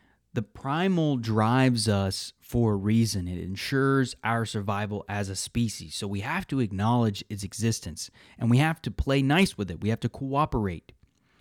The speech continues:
The more we align our life with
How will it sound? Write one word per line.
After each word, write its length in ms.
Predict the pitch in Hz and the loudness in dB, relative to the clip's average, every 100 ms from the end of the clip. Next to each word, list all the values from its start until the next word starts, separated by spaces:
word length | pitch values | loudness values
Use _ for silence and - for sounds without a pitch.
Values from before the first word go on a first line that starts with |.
| _ _ _ _ _ _ - | _ _ _ _ _ _ -4
The 80 | 110 | 4
more 300 | 123 151 170 | 6 6 6
we 200 | 160 151 | 4 4
align 600 | 120 110 110 123 127 120 | 4 2 0 2 2 0
our 300 | 107 120 127 | 0 2 4
life 460 | 123 113 151 160 - | 2 0 -2 -4 -8
with 160 | 107 | -8